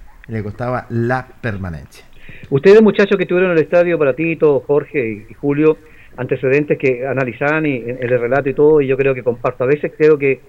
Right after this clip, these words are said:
Speaker 2: las decisiones son mal tomadas, siempre hemos sido negativos a eso, de, de los aforos y todas esas cosas, porque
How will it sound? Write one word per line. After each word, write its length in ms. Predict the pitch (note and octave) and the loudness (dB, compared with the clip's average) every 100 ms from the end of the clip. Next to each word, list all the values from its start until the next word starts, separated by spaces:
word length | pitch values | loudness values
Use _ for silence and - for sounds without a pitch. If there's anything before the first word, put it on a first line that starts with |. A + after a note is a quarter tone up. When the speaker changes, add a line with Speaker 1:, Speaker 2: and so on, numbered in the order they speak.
| - - | -20 -6
Speaker 2:
las 120 | B2 | -2
decisiones 440 | A#2+ B2+ - E3 E3 | -2 -4 -2 -2 -2
son 140 | A#2 | -4
mal 160 | C3+ B2+ | -4 -2
tomadas, 520 | C3 D3 E3 D#3+ D#3+ - - | -2 0 0 0 -4 -8 -6
siempre 280 | F3 D#3+ | -4 -2
hemos 160 | C#3 B2 | -4 -2
sido 160 | C#3+ C3+ | 0 0
negativos 500 | A#2+ A#2 D#3 C#3 C3 | 0 -2 2 4 4
a 40 | |
eso, 300 | C3+ D#3 D3+ - - _ - | 2 0 -4 -6 -20 _ -6
de, 300 | A#2+ A#2 A2+ | -2 -2 -2
de 140 | B2 | 0
los 240 | B2 A#2 A2 | 0 0 0
aforos 460 | D3 E3+ F3 E3 | 6 8 8 6
y 40 | C#3+ | 4
todas 260 | D3+ D#3+ | 2 2
esas 120 | D#3 C3 | 0 -6
cosas, 260 | E3 D#3+ | -6 -4
porque 240 | C#3 B2+ | -4 -6